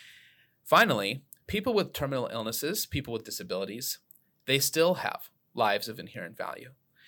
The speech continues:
We should be horrified that there are those in this state and elsewhere who want to hasten them to their graves,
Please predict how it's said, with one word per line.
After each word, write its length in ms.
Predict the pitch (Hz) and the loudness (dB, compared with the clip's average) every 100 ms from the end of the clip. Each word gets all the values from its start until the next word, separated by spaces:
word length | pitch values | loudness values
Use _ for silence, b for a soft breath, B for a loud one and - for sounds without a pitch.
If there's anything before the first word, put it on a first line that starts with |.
| B B B _ - | B B B _ -6
We 160 | 123 | 0
should 260 | 151 - 196 | 0 2 0
be 120 | 190 | 0
horrified 760 | 143 165 226 - - 87 - - _ - | 2 6 6 4 0 -2 -4 -10 _ -6
that 460 | 127 120 113 110 123 | 4 8 8 4 2
there 240 | 127 135 | 6 8
are 220 | - 127 127 | 8 6 6
those 520 | 139 165 104 - - | 6 6 4 0 -4
in 140 | 123 117 | -6 -2
this 160 | 120 | 2
state 320 | - 120 127 - | 4 4 2 2
and 140 | 113 | 0
elsewhere 440 | 123 156 - 107 110 | 2 2 2 2 0
who 140 | 131 | -2
want 180 | 127 135 | -2 0
to 120 | 139 | -2
hasten 420 | 135 151 151 165 | -2 -2 -2 -2
them 160 | 151 151 | -6 -8
to 100 | 156 | -4
their 140 | 151 | -2
graves, 480 | 143 170 156 - - | -2 -2 -4 -6 -8